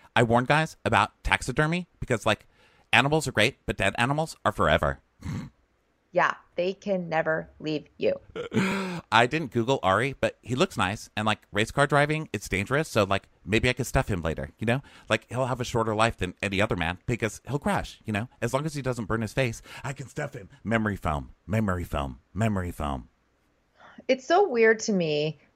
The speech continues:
Speaker 2: that all of these girls, to get to the, whatever, twenty-five, twenty-nine, I think they started with twenty-nine girls, they, all of them go through intense casting. You know, they go to their house and they go see how they live and they do all this shooting with them.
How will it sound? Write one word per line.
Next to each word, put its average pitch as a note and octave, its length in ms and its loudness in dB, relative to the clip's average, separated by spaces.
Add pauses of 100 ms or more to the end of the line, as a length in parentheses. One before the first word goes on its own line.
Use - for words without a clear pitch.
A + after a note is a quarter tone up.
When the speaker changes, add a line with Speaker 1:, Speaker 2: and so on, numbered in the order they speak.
(140)
Speaker 2:
that F3 500 8 (160)
all G#3+ 300 8
of A#3 140 2
these G3+ 200 -2
girls, D#3 540 6
to G3+ 120 -2
get G#3 300 4
to G#3 140 0
the, E3 340 4
whatever, D#3 420 6
twenty-five, D#3 720 2
twenty-nine, D3+ 600 0
I - 80 -10
think F#3+ 180 -2
they F3+ 80 4
started E3+ 240 4
with C#3+ 140 -4
twenty-nine D3 480 -2
girls, C#3+ 500 4 (460)
they, G3 420 6 (1080)
all D4+ 280 8
of A#3+ 180 6
them E3+ 240 4
go F3+ 220 6
through F#3 180 -4
intense G3 640 -2
casting. D#3+ 580 -2 (320)
You G#3 80 -4
know, E3 140 6
they E3+ 140 2
go F3+ 300 8
to G#3+ 80 6
their F3+ 200 2
house D3+ 420 0
and C#3 140 -6
they C#3 80 -2
go F3 180 4
see F3+ 220 -4
how F3 120 2
they E3+ 140 4
live D3 240 2
and G#2 100 -4
they C#3 120 -4
do F3+ 260 4
all F3 140 8
this F3 160 2
shooting F3 340 2
with C#3+ 160 -2
them. C3 240 0